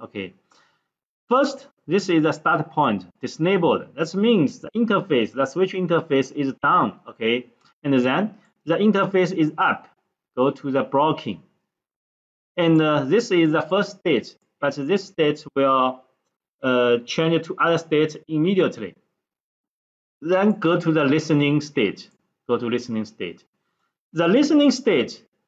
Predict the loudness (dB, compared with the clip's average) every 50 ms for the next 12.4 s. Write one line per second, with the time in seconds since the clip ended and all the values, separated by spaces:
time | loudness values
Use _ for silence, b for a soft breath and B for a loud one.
0 | _ -4 -2 -2 -2 0 2 2 2 2 2 -2 -4 -2 0 2 2 2 2 0
1 | 0 -2 -2 0 0 0 0 0 -2 -2 -2 -2 -2 0 0 0 0 -2 -4 -4
2 | -2 0 0 0 2 2 0 0 0 -2 -2 -2 -2 -2 -4 -6 -4 0 0 0
3 | 0 0 -2 -2 -2 -2 -2 -4 -4 -6 -6 -4 -4 -2 -4 -4 -8 _ _ _
4 | _ _ _ _ _ -4 -2 0 2 2 2 0 -2 -4 -6 -6 -6 -4 -4 -2
5 | 0 0 0 0 -2 -8 -12 -4 -2 0 0 0 -2 -6 -14 _ _ _ -2 -2
6 | -2 -2 -8 -16 _ -12 -14 -12 -12 -14 -20 _ _ _ _ _ _ _ _ _
7 | _ 0 2 2 2 2 4 4 4 4 4 2 0 -2 -4 -2 0 0 2 0
8 | -2 -6 -14 -20 _ _ _ _ _ _ _ _ _ -4 0 2 2 4 2 2
9 | 2 2 0 0 -2 -4 -8 -18 _ _ _ _ _ _ _ _ _ _ _ _
10 | _ _ _ -10 -4 -2 0 2 2 2 0 2 2 2 4 4 4 4 4 2
11 | 0 -6 _ _ _ _ _ _ -4 -4 -4 -6 -6 -4 -2 -2 -2 -2 -4 -4
12 | -4 -4 -4 -4 -4 -8 -10 -12